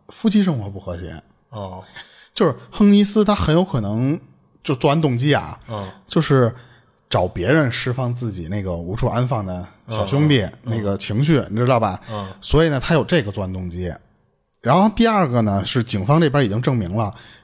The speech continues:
Speaker 1: 那天晚上亨尼斯他就是说谎了呀。
Speaker 2: 哦。
Speaker 1: 他绝对没在家呀，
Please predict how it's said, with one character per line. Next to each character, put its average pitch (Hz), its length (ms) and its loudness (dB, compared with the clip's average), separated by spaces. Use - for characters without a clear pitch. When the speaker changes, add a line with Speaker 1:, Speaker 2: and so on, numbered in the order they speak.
Speaker 1:
那 196 100 2
天 170 180 2
晚 120 120 0
上 87 80 -8
亨 139 120 -6
尼 135 80 -2
斯 135 140 -6
他 139 80 -8
就 151 160 -2
是 - 60 -12
说 92 100 -6
谎 92 160 -12
了 - 80 -18
呀。 - 140 -16
Speaker 2:
哦。 92 360 -12
Speaker 1:
他 214 120 -2
绝 151 160 2
对 202 80 4
没 120 180 0
在 110 100 0
家 113 240 -2
呀， 98 220 -4